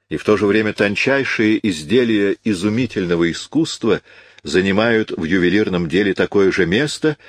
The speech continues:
как метафоры воровского арго в поэзии. На каторге существуют свои Бенвенуто Челлини,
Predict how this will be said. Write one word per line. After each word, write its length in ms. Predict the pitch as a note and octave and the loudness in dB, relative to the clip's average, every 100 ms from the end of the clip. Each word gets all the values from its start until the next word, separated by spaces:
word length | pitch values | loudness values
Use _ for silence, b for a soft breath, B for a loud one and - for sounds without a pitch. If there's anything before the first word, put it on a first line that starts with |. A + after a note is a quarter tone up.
| B - | B -4
как 260 | F2+ - | -4 -2
метафоры 840 | F2 E2+ - A2+ C3 C#3 C#3 C#3 - | -2 -2 0 0 0 -2 0 0 0
воровского 840 | E2 E2+ - - - A2 A2 A2 - | 0 0 -2 -6 0 2 2 -2 -2
арго 580 | F#2 C2 C2+ E2 F#2+ - _ | -2 -2 -2 0 0 -6 _
в 100 | - | -8
поэзии. 600 | - D2 D2+ C#2+ D2 C2+ _ _ _ _ _ _ _ _ _ _ _ _ _ _ - | -2 0 0 -2 -6 -8 _ _ _ _ _ _ _ _ _ _ _ _ _ _ -4
На 160 | A#2 | -2
каторге 580 | F3 F3 E3+ D#3 D#3 D3+ | 0 0 0 0 0 0
существуют 800 | - A#2 - A#2+ - C#3 C3+ A#2+ | -2 -4 -2 -4 0 2 2 0
свои 460 | - F2+ G#2 A#2+ A2 B B - | 0 2 2 0 -4 B B -2
Бенвенуто 680 | E2+ G#2 G#2 A2+ C3 C#3+ C#3 | 0 2 2 2 2 0 -2
Челлини, 600 | - A#2+ A#2+ C3+ A2 | 0 0 2 0 -2